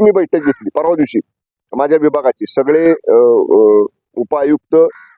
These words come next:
आयुक्त या सगळ्यांना बोलवून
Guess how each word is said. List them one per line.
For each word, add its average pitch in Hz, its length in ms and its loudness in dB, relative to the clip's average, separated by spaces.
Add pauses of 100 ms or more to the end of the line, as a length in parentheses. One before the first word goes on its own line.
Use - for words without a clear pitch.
(460)
आयुक्त 139 420 -2 (680)
या 180 80 2
सगळ्यांना 160 460 -2
बोलवून 170 340 2